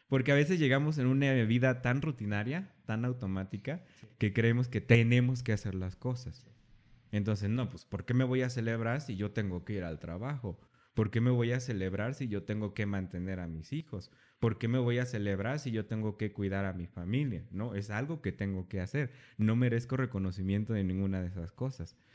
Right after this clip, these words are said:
Speaker 1: Y entonces tú de repente cuando nos conocimos llegas con esa idea, "No, es que sí te tienes que celebrar a ti mismo,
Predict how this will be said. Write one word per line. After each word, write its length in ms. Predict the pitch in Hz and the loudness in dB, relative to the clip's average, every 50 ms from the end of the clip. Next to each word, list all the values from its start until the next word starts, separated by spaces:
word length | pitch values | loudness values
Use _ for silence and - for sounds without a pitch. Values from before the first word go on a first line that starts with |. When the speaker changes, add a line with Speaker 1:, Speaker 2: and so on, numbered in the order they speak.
| - _ _ _ - | -20 _ _ _ 2
Speaker 1:
Y 80 | 113 | 4
entonces 420 | 113 107 117 123 120 120 - - - | 8 10 10 10 10 8 2 -2 4
tú 120 | 120 123 123 | 6 6 8
de 80 | 123 | 8
repente 520 | 120 117 98 - 120 120 113 - 120 113 - | 6 4 4 4 2 2 2 2 0 -2 0
cuando 240 | 117 107 101 104 | 0 2 2 2
nos 160 | 101 101 98 101 | 2 2 0 0
conocimos 420 | 107 101 104 101 110 110 113 117 | 0 0 0 2 2 2 2 4
llegas 240 | 113 110 113 117 113 | 2 2 0 -2 -2
con 180 | - 110 104 104 | -2 -2 -2 -2
esa 180 | 104 101 113 | -2 -2 -2
idea, 240 | 104 101 104 101 101 101 | 0 0 2 0 0 0
"No, 360 | 104 117 135 151 156 131 127 | -2 -2 0 -2 -2 -4 -4
es 140 | 139 139 - | -8 -8 -4
que 120 | - 160 | -4 -4
sí 140 | 156 - 160 | -4 -4 -8
te 160 | 151 175 165 | -8 -6 -6
tienes 260 | - 160 156 160 156 - | -6 -4 -4 -6 -6 -6
que 120 | - 151 | -6 -6
celebrar 480 | 151 156 151 143 120 117 117 135 135 139 | -4 -2 0 0 -2 -2 -4 -4 -4 -6
a 140 | 139 135 | -6 -4
ti 100 | - 131 131 | -4 -4 -2
mismo, 420 | 135 139 147 147 - 120 101 90 | 0 0 0 0 2 0 0 0